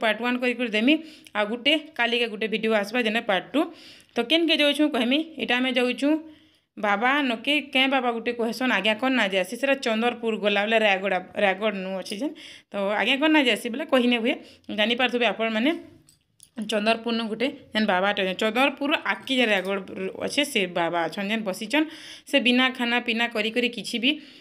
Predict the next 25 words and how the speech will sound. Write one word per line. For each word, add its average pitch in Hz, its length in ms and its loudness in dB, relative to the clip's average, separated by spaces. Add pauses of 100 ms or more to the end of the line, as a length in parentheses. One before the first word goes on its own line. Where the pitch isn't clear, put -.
(140)
ନାଇଁ 220 240 0
କରବାର୍ 214 400 2
ଯେନ୍। 269 180 0 (140)
ଆଉ 180 200 0 (360)
କାଣା 220 200 0
କି 285 120 -4
ଖରା, 208 300 0 (100)
ବର୍ଷା, 202 320 -2
ଶୀତରେ 214 380 -6
ସେନୁ 214 260 -6
ବସିଛନ୍ 233 440 0
କିନି 220 200 0
ବେଲେ 240 160 -2
ସେ 226 120 -2
ବାବାକେ 202 340 0
ଟିକେ 214 100 0
ଆମେ 233 140 0 (420)
ଦେଖି 214 300 0
ଯାଉଛୁଁ। 285 280 2
ଆଉ 302 140 4
ତାର୍ 277 160 0
ସାଙ୍ଗେ 277 240 2
ସାଙ୍ଗେ 269 180 2
ଚନ୍ଦ୍ରହାସିନୀ 233 640 -2
ବି 269 120 2